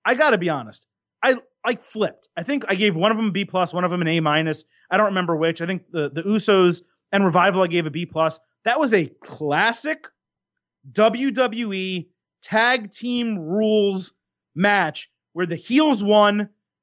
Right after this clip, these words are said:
just like they would have back in the day. I, I, I freaking loved it. And then you had the SmackDown match that, again, showcased heavy machinery far better than I would have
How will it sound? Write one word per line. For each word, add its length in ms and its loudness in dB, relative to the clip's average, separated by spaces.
just 240 0
like 160 2
they 140 -2
would 140 4
have 120 0
back 280 0
in 100 -6
the 60 -8
day. 300 -14
I, 120 -10
I, 300 2
I 60 2
freaking 520 -6
loved 240 4
it. 140 -8
And 100 -4
then 100 -2
you 100 0
had 140 0
the 60 -8
SmackDown 640 -2
match 400 -6
that, 200 2
again, 520 0
showcased 560 -8
heavy 220 -2
machinery 680 -2
far 520 4
better 300 2
than 240 -6
I 80 0
would 120 0
have 140 -8